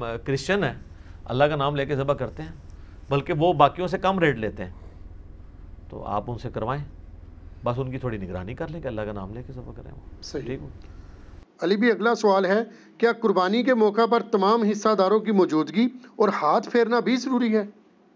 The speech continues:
Speaker 1: नहीं, कोई ज़रूरी नहीं है जी, हाथ फेरना ना मौजूदगी ज़रूरी है। एक ट्रेडिशन है, वो उस वक्त बुला लेते हैं। ऑनलाइन कुर्बानी में तो अब ये चीज़ें भी ख़त्म हो चुकी हैं, ये कोई ज़रूरी नहीं है, इसकी शराइत में से नहीं, ये हमारी एक ट्रेडिशन चल रही है।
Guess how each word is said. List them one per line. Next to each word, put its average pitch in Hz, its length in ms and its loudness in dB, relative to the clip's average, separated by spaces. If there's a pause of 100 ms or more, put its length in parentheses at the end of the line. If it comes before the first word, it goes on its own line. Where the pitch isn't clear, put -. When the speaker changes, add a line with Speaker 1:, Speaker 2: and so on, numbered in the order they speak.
(300)
Speaker 1:
नहीं, 160 120 2
कोई 170 200 6
ज़रूरी 120 280 0
नहीं 87 140 -10
है 82 80 -8
जी, 117 180 -12
हाथ 101 180 0
फेरना 117 560 -4
ना 113 140 -6
मौजूदगी 107 420 -6
ज़रूरी 107 320 -6
है। 147 140 -6 (400)
एक 214 180 6
ट्रेडिशन 208 500 4
है, 151 460 4 (760)
वो 135 180 0
उस - 120 -4
वक्त 160 120 0
बुला 139 260 8
लेते 160 260 2
हैं। 147 260 -6 (580)
ऑनलाइन 185 360 6
कुर्बानी 165 360 4
में 165 120 0
तो 147 80 2
अब 127 100 2
ये 143 80 2
चीज़ें 151 280 -2
भी 160 60 -6
ख़त्म 135 240 -4
हो 139 100 -2
चुकी 117 260 -10
हैं, 151 60 -10
ये 147 100 -4
कोई 147 160 4
ज़रूरी 127 340 2
नहीं 92 180 -6
है, 92 60 -6
इसकी 113 220 -8
शराइत 135 360 4
में 117 120 -8
से 127 120 -8
नहीं, 143 220 -6
ये 135 100 -2
हमारी 120 320 -4
एक 110 160 -6
ट्रेडिशन 107 420 -6
चल 76 100 -10
रही 71 200 -12
है। - 120 -18